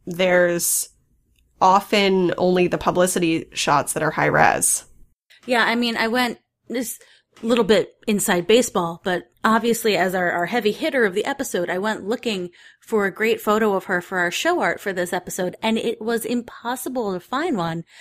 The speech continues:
Speaker 2: that would look good, even just the size of our show art, which really isn't that
Speaker 1: Yeah.
Speaker 2: big, especially since it's like a, a trifold,
Speaker 1: Yeah.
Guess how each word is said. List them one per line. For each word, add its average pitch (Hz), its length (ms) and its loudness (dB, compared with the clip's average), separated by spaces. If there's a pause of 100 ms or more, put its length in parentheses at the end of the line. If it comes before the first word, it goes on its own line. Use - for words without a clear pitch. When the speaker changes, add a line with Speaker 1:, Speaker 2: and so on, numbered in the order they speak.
(240)
Speaker 2:
that 202 220 2
would 190 320 -2 (240)
look 202 500 -2 (340)
good, 208 460 0 (320)
even 254 300 0
just - 300 -6
the 226 100 -4
size 190 460 -2
of 180 120 -4
our 175 120 -2
show 190 300 -2
art, - 240 -6
which 214 200 -10
really 285 400 -6
isn't 226 280 -4
that 175 160 -6
Speaker 1:
Yeah. 180 140 0
Speaker 2:
big, - 300 -6 (340)
especially 262 480 -2
since 214 300 -4
it's - 460 -4 (120)
like 190 300 -4
a, 185 160 -2 (100)
a 185 160 -4 (540)
trifold, 240 420 0
Speaker 1:
Yeah. 156 260 0